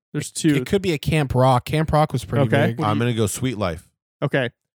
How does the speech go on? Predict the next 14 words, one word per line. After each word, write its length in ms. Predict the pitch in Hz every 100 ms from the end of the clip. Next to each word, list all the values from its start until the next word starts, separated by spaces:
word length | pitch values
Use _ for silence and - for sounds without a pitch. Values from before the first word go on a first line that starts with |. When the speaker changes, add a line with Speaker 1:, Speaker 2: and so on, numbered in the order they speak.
| _ _ _
Speaker 1:
The 80 | 165
tie 540 | - 180 196 202 160 -
was 180 | 151 139
Camp 320 | - 175 196
Rock 260 | 196 185 196
and 120 | 165
Descendants 520 | 151 - 165 160 156
two, 160 | - 160
both 280 | 147 143
with 120 | 151 -
eight 160 | 156 143
point 180 | 147 131
nine 200 | 135 131
million. 240 | 127 110